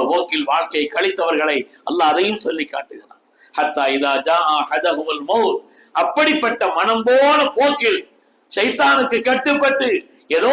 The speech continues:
ஒரு வாழ்க்கை கழிகிறது என்று வாழ்ந்து விட்டால், மரண நேரத்தில் அந்த மனிதன் புலம்புவான், புலம்புவான், கதறுவான்,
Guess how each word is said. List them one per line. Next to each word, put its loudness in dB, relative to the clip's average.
ஒரு 4
வாழ்க்கை 2
கழிகிறது 0
என்று -6
வாழ்ந்து 0
விட்டால், 2
மரண 0
நேரத்தில் -2
அந்த -6
மனிதன் -4
புலம்புவான், -2
புலம்புவான், 2
கதறுவான், 4